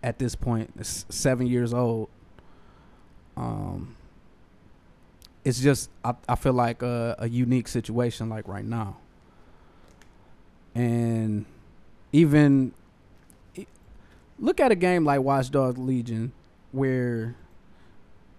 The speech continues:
just the idea is that you can play as any N P C. That just seems like,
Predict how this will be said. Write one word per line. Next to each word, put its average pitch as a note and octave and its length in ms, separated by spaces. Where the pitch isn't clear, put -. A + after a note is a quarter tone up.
just C3+ 340
the C3 180
idea C3+ 440
is B2+ 160
that B2+ 240
you C#3 60
can B2+ 160
play B2+ 260
as A2+ 180
any B2 300
N A#2+ 160
P A#2+ 160
C. A2+ 240
That C3+ 180
just G3 360
seems D#3+ 500
like, C3 560